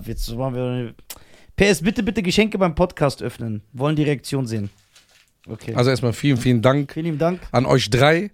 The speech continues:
Speaker 2: dass ihr da wart. Das bedeutet mir sehr, sehr viel. Auch wenn ihr das hatet, nur weil ihr ihn nicht als erstes, äh,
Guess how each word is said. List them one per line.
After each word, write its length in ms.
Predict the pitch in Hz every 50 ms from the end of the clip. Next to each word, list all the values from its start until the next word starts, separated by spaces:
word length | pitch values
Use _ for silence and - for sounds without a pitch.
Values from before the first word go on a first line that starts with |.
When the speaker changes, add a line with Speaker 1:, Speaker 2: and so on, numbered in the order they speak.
| _ _ _ _ _ _ - -
Speaker 2:
dass 200 | - 120 - -
ihr 80 | 123
da 240 | 110 120 127 139 143
wart. 360 | 147 156 165 - - - - _ _ _ _ _ _
Das 140 | - 117 - -
bedeutet 380 | - 117 131 135 123 120 110
mir 140 | 117 117 110
sehr, 220 | 101 107 120 117
sehr 160 | 110 107 107 95
viel. 320 | - - 135 151 170 208 - _ _ _ _ _ _ _ _ _
Auch 180 | - 123 120 120
wenn 120 | 127 120
ihr 80 | 120 107
das 220 | 110 101 - -
hatet, 340 | 143 151 160 147 139 - -
nur 160 | 127 127 110
weil 140 | 117 110 -
ihr 280 | 135 123 127 127 123
ihn 220 | - 117 113 113 110
nicht 160 | 107 101 -
als 140 | 104 92 -
erstes, 380 | - 143 147 - - 131 -
äh, 40 | -